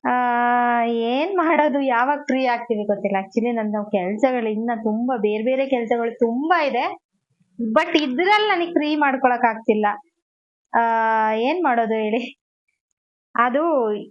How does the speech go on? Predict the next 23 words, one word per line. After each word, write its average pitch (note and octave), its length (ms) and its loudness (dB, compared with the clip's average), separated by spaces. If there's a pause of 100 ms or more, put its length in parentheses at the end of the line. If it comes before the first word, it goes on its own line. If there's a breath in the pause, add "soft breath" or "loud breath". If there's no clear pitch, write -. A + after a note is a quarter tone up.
(140)
ಇಷ್ಟಪಟ್ಟು E4+ 720 2
ಮಾಡಿಲ್ಲ D#4 440 0
ಅಂತ D#4 260 -2
ಅಂದ್ರೂನು D4 480 0
ಅದು D4 200 0
ನನ್ C4 380 -2
ಬಿಟ್ಟು C4 280 0
ಹೋಗ್ತಾ C4+ 380 2
ಇಲ್ಲ. C#4+ 220 0 (360)
ಇದು B3 420 0
ಟೈಲರಿಂಗ್ B3+ 500 0
ಅನ್ನೋದು, C4 560 -2 (960)
ಆ, B3 60 2 (920)
ಏನಪ್ಪಾ A3+ 460 -2
ಅಂದ್ರೆ, A3 400 -2
ನಾನ್ B3 260 0 (500)
ಮಾಡಕ್ಕೆ G#4 680 2
ಅಷ್ಟೊಂದೇನ್ F4 600 -2
ಇಷ್ಟಪಟ್ಟು G4+ 680 0
ಮಾಡ್ತೀನಿ D#4 400 2
ಅಂತ C#4 180 0
ಇಲ್ಲ, C4 280 2
but A#3 260 -2